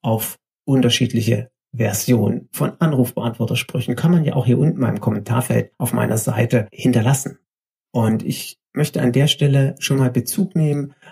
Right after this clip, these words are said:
auf einen späteren Podcast. Da werde ich auf jeden Fall über ihn etwas genauer berichten. Über Daniel Zanetti. Ist ein großes Vorbild für mich. Er ist leider, leider schon gestorben. Er hat für die Agentur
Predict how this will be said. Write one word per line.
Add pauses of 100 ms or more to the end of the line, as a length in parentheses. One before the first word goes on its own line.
(120)
auf (240)
einen
späteren
Podcast. (100)
Da
werde
ich
auf
jeden
Fall
über
ihn
etwas
genauer
berichten. (260)
Über
Daniel
Zanetti. (320)
Ist
ein
großes
Vorbild
für
mich.
Er
ist
leider,
leider (180)
schon
gestorben. (260)
Er
hat
für
die
Agentur